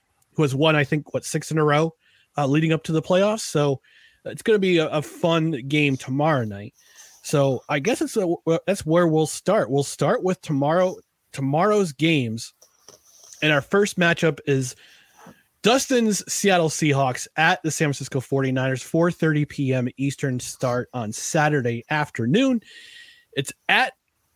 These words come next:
Santa Clara. It's at Levi Stadium. And I understand there's been some wacky weather kinda going on right now. They've got a lot of rain coming in, lots of, uh, saturation on the ground. Uh, the, the folks at Levi Stadium are trying to fi-, are trying to make it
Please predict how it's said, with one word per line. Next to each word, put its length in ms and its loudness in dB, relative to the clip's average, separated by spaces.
Santa 280 0
Clara. 360 2
It's 100 -2
at 180 2
Levi 280 2
Stadium. 560 0
And 80 0
I 60 4
understand 420 0
there's 160 2
been 160 2
some 260 0
wacky 420 0
weather 260 2
kinda 240 -4
going 260 0
on 160 -2
right 220 -4
now. 180 -6
They've 220 -4
got 160 0
a 20 0
lot 340 2
of 140 2
rain 240 4
coming 340 0
in, 280 2
lots 280 -2
of, 280 0
uh, 100 -10
saturation 720 2
on 60 2
the 60 0
ground. 420 0
Uh, 240 0
the, 140 -2
the 100 -2
folks 280 4
at 220 2
Levi 400 4
Stadium 440 2
are 100 0
trying 300 0
to 80 0
fi-, 200 -8
are 100 -2
trying 260 0
to 80 2
make 220 0
it 180 -2